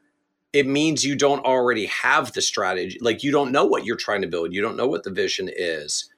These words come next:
You don't have a clear vision. So if you wanna ask me,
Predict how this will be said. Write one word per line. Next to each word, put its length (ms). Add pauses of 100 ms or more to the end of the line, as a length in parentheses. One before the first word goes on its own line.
(340)
You 100
don't 200
have 200
a 60
clear 360
vision. 520
So 320 (160)
if 140
you 100
wanna 200
ask 340
me, 260